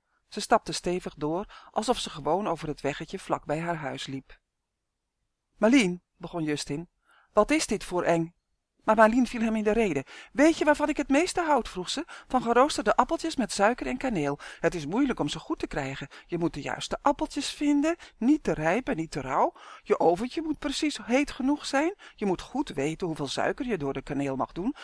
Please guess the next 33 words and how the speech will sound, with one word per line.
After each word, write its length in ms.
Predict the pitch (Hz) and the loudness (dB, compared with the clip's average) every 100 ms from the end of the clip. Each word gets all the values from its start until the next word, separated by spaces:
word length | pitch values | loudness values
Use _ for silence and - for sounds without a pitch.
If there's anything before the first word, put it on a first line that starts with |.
| - | -6
Maar 120 | 190 | 0
als 120 | 180 180 | 0 0
het 140 | 170 | -6
lukt 280 | 208 269 - | -4 -4 -2
om 120 | 151 | -4
een 100 | 147 | -4
knapperig 480 | 214 247 170 143 - | -2 -2 0 -6 -2
suikerkostje 640 | 180 254 359 - 330 - | 0 0 -2 -6 -6 -4
te 100 | 277 | -6
bakken 340 | 277 277 302 294 - - | -2 -2 -2 -8 -14 -6
om 140 | 240 | 0
de 80 | 247 | 2
warme 300 | 233 254 240 | 4 2 2
gare 320 | - 233 233 | 0 0 2
appeltjes, 480 | - 214 208 214 - - - | 2 0 -4 -6 -6 -12 -6
dan 140 | 185 | -4
is 80 | 196 | -2
het 140 | 196 139 | -6 -6
hemels 480 | 151 175 165 143 | -2 -2 -4 -6
wat 180 | 151 143 | -6 -6
je 60 | 147 | -8
proeft." 460 | 151 151 - - _ _ _ _ _ _ _ _ _ _ _ _ | -8 -8 -12 -18 _ _ _ _ _ _ _ _ _ _ _ _
Kaneel, 480 | 175 165 151 175 226 _ _ _ _ - | -2 0 0 -2 -8 _ _ _ _ -14
suiker, 540 | - 170 139 196 - _ _ _ _ | -4 -4 -4 -10 -16 _ _ _ _
appels. 560 | - 208 214 277 - - _ _ _ - | 0 2 0 -8 -12 -16 _ _ _ -8
Het 120 | 247 | 0
leken 240 | 254 254 226 | 2 2 2
wel 140 | 214 - | 0 0
toverwoorden. 800 | 294 302 - 160 139 135 151 147 - - | 0 2 -2 -6 -4 -4 -4 -10 -16 -10
Justin 400 | 233 262 - 262 | -4 -2 -2 -2
zag 200 | 233 214 | -2 -4
zichzelf 380 | 220 - 220 214 | -6 2 2 2
opeens 440 | - 247 269 - | -2 0 0 -2